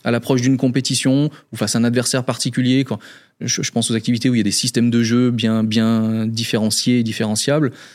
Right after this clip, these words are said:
euh, ou simplement quand on cherche à imposer un, un rythme ou une manière de jouer à, à un adversaire ou un, ou un, ou un autre collectif, ça peut être un travail de, de conditionnement mental, en fait, qui va faire en sorte que, finalement, on va, euh, et c'est souvent ce qu'on recherche, essayer de basculer en pilote automatique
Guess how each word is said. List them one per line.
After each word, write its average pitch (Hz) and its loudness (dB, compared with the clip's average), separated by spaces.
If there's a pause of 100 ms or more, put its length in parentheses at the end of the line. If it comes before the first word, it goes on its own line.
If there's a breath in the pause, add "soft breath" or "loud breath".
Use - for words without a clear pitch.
(220 loud breath)
euh, 110 2
ou 143 2
simplement 135 2
quand 113 -2
on 113 0
cherche 135 0
à 110 2
imposer 127 2
un, 135 2
un 113 0
rythme 131 0
ou 110 2
une 110 2
manière 117 2
de 113 0
jouer 117 2
à, 110 -2 (280 loud breath)
à 110 -2
un 107 2
adversaire 113 0
ou 110 0
un, 107 -2
ou 110 0
un, 110 -2
ou 117 0
un 113 0
autre 113 -2
collectif, 113 -2 (240 loud breath)
ça 120 0
peut 139 0
être 147 2
un 123 2
travail 139 2
de, 120 2
de 117 -2
conditionnement 131 2
mental, 117 0 (320)
en 117 -4
fait, 127 -2
qui - -4
va 110 2
faire 131 0
en 123 2
sorte 139 -2
que, 143 2 (340 loud breath)
finalement, 131 2
on 120 0
va, 127 2
euh, 110 0
et - -6
c'est 127 -6
souvent 113 0
ce - -4
qu'on 113 0
recherche, 135 0
essayer 123 0
de 113 -2
basculer 117 2
en 113 2
pilote 113 0
automatique 107 -2